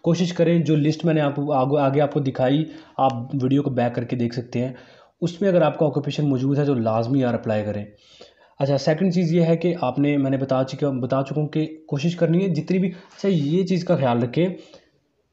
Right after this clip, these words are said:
उस जॉब में अप्लाई करें जो कि लेटेस्ट है, मतलब एक्सपायर डेट में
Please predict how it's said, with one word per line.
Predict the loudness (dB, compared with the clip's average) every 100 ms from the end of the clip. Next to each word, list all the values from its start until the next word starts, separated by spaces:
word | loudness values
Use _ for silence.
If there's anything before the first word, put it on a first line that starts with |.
| _
उस | -6 0
जॉब | 2 4
में | 2
अप्लाई | 2 2
करें | 2 2
जो | 2
कि | 2
लेटेस्ट | 2 2 2 -2 -4
है, | -10 -10 _ _ -6
मतलब | -6 -2 -2 -2
एक्सपायर | -8 -2 2 4 4
डेट | 2 2
में | 0